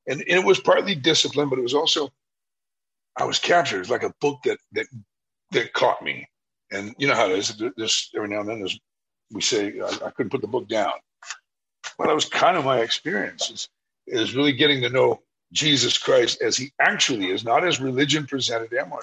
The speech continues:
not as s-, silly pictures on, you know, on walls, but the hero that he is. So I would say that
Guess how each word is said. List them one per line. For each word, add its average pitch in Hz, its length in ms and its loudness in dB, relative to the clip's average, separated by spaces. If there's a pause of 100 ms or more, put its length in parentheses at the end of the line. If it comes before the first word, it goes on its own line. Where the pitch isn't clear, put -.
not 120 180 -4
as 123 220 -2 (760)
s-, - 260 -2
silly 135 340 0
pictures 143 760 -2
on, 104 300 -6 (200)
you 117 100 -8
know, 87 220 -8 (180)
on 101 180 -10
walls, 127 680 0 (1300)
but 104 100 -14
the 120 60 -4
hero 147 280 6
that 123 120 8
he 107 140 0
is. 73 380 -6 (100)
So - 180 -2
I 110 80 4
would 175 140 2
say 123 180 2
that 101 160 -4